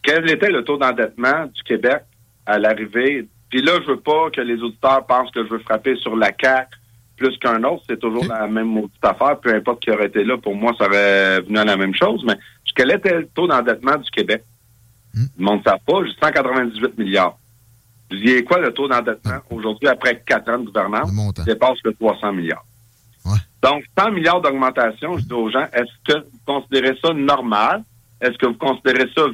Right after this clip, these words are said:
Speaker 1: viable ? Je fais appel juste à votre gros bon sens, là. Je vous demande pas d'être fiscaliste financier, d'avoir des doctorats en économie.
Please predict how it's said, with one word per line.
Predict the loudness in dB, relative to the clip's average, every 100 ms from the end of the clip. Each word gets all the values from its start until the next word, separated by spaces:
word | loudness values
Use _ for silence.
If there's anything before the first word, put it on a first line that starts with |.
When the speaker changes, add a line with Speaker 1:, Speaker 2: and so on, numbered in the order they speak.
| -4
Speaker 1:
viable ? | -6 0 2 2 -2 -8 _ _ -10
Je | -2
fais | 0
appel | 0 0 -2 0
juste | -2 0
à | 0
votre | 0 -2
gros | -2 -2 0
bon | 0 -2
sens, | -4 -6 -6
là. | -10 -14 -10
Je |
vous | -4
demande | 0 0 0
pas | 2 2
d'être | 0 -4 -10 -20
fiscaliste | -2 0 2 0 -4 -6 -8
financier, | -2 0 0 -4 _ 0 0
d'avoir | 2 2 2 0
des | 2
doctorats | 0 0 2 2 2
en |
économie. | 0 -2 -2 -2 -4